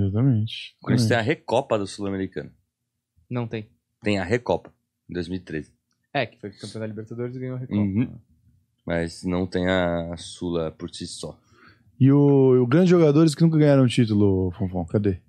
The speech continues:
Speaker 2: Vamos ver aqui. Vamos
Speaker 1: Lá vai ele,
Speaker 2: discorrer
Speaker 1: lá
Speaker 2: isso.
Speaker 1: vai ele, lá vai ele.
Speaker 3: <laughs> Agora, quem mais ganhou título na história é Daniel Alves, né?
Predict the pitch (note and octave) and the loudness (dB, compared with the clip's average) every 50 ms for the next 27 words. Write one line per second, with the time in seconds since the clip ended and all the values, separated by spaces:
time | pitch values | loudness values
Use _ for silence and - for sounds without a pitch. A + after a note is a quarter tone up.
0 | _ _ - - - _ _ _ _ E2+ F2 F2 F2 F2 F2 E2+ - D2 _ _ | _ _ -8 -8 -8 _ _ _ _ -20 -16 -14 -12 -12 -12 -14 -16 -20 _ _
1 | _ _ _ _ - - - _ - - _ _ _ _ - - - - _ _ | _ _ _ _ -20 -20 -20 _ -20 -20 _ _ _ _ -20 -20 -20 -20 _ _
2 | _ _ _ _ _ _ _ _ _ _ _ _ - F2 F2 E2+ E2+ F2+ F#2 F2+ | _ _ _ _ _ _ _ _ _ _ _ _ -18 -12 -10 -8 -8 -6 -6 -6
3 | E2+ E2 D#2 D2+ D#2+ B2 C3+ A#2 G#2+ F#2+ G#2 A2+ A#2 A#2 A#2 G#2+ G2+ G2+ A2 A2+ | -8 -10 -10 -14 -14 -8 -4 -2 0 2 2 4 4 4 4 2 2 2 2 4
4 | A#2+ B2+ B2+ B2 A#2 G#2+ G#2+ A2 A#2 B2 B2+ B2+ A#2+ A2 G2+ G2+ - - - - | 4 4 4 4 4 4 4 4 4 4 4 4 4 2 0 -2 -6 -10 -16 -20
5 | - - - - - - - - - - - - - - - - - - _ _ | -20 -12 -6 -2 -2 -2 -2 -6 -16 -16 -16 -20 -20 -20 -20 -20 -20 -20 _ _
6 | - - - C#4 - - - A#3+ - - - A#3 A#3 - - - - C3+ - - | -10 -2 0 0 0 0 0 -2 0 0 -2 -2 0 0 -2 -2 -4 -10 -10 -10
7 | - - - - - A2+ A2+ A#2 C3 C3 C3 - - C#3 C3 B2+ C3 D#3 D#3+ D#3+ | -14 -16 -12 -6 -4 -4 0 0 0 0 0 -2 -4 -4 -2 0 0 0 -2 -2
8 | D#3+ E3 D#3+ D3+ D3+ - D#3 C3 C#3+ C#3+ C#3 C#3 C3+ - - - B2+ B2+ D3 E3+ | -2 -2 -2 -2 -4 -6 -10 -8 -6 -6 -6 -4 -6 -6 -4 -4 -2 -2 -2 -4
9 | G3+ A3+ B3+ A#3 B3+ B3+ C4 C4 C#4+ C4 D#3+ D#3+ D#3+ C#3+ B2 A2+ A2+ A#2+ | -6 -8 -8 -8 -6 -6 -4 -2 0 0 0 0 -2 -4 -8 -10 -10 -12